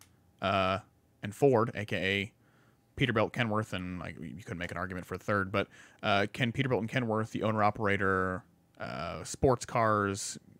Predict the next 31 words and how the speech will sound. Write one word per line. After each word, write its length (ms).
you 100
know, 160
whatever 240
you 60
wanna 120
call 200
them 100
of 100
the 80
trucking 280
industry, 280
can 280
they 100
make 220
that 120
move 240
towards 380
more 160
fuel-efficient, 680
more 220
aero 200
trucks? 600
Or 180
are 120
they 140
gonna 160
stick 240
with 100
the 60
muscle 280
cars 500